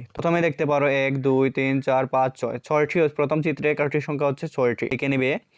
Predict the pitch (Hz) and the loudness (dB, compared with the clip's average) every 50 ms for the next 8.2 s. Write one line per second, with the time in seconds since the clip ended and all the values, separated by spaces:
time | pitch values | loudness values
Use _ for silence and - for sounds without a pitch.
0 | - - - - _ - 143 139 139 147 147 151 147 - 147 139 139 - - 131 | -20 -20 -20 -16 _ -2 -2 -2 0 2 2 2 0 0 -2 -2 -4 -4 -4 -2
1 | 139 139 151 180 - - 147 135 - 143 135 - 151 139 135 - 147 147 151 147 | 0 2 0 0 0 -2 -2 -2 0 -2 -2 0 -2 -2 -2 0 0 0 0 -2
2 | - - 147 131 120 120 - 123 110 - - _ - 127 131 127 131 147 175 208 | -4 -2 0 0 0 0 -2 -4 -8 -8 -10 _ -6 -2 0 0 2 2 0 -2
3 | 247 - _ - - - - - - - - - 139 139 139 135 143 156 180 170 | -4 -6 _ -20 -20 -20 -20 -20 -20 -12 -6 -2 0 2 2 2 2 2 0 -2
4 | 147 - - - - - 156 147 147 151 165 160 - 156 131 - 135 135 131 - | -6 -10 -14 -16 -8 -2 2 4 4 4 4 0 -2 -4 -2 2 2 0 0 -2
5 | - - 127 123 113 110 - - - - _ _ - 127 131 131 131 143 156 - | -6 -4 -4 -2 -2 -4 -8 -14 -20 -20 _ _ -4 -2 0 2 2 2 2 0
6 | - - - - 170 156 - 160 151 - - 147 147 147 151 156 151 156 151 135 | 0 -2 -4 -6 -6 -4 0 0 -2 0 0 0 2 2 2 2 2 0 0 -2
7 | 139 147 143 131 135 131 123 127 139 143 135 143 135 139 127 135 120 - 135 127 | -2 -2 -2 0 0 0 0 0 0 0 0 0 0 0 0 0 0 0 0 2
8 | 127 135 165 214 | 2 2 0 0